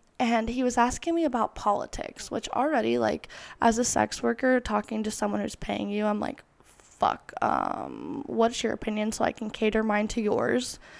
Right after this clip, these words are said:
Because I'm, they're paying for an experience. They don't actually want me to have an opinion normally, to be honest. So he was, like, talking to me, and he was like, "Well, you as a woman know nothing.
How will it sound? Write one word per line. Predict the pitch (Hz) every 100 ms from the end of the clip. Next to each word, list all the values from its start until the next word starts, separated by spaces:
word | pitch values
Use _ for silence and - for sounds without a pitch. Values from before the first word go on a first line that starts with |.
| -
Because | - 226
I'm, | 202 202 214
they're | 220 220
paying | 220 220 220
for | 214
an | 208
experience. | - - 220 80 220 -
They | 233
don't | 254 247
actually | 214 - 220
want | 202 -
me | -
to |
have | 202 -
an | -
opinion | - 220 220 214
normally, | 202 196 196 202 226 254 -
to | 226
be | -
honest. | - - 254 277 - - - - -
So | - 214 247 226
he | 220 269
was, | 240
like, | 233 -
talking | 226 214 220
to | 220
me, | 214 208 208 214 - _ _ _ _ _ - _
and | 233 208
he | 208
was | 202
like, | 202 202
"Well, | 208
you | 202 220
as | 262 220
a | 208
woman | 202 214 202
know | 196
nothing. | 202 - 202 - - 233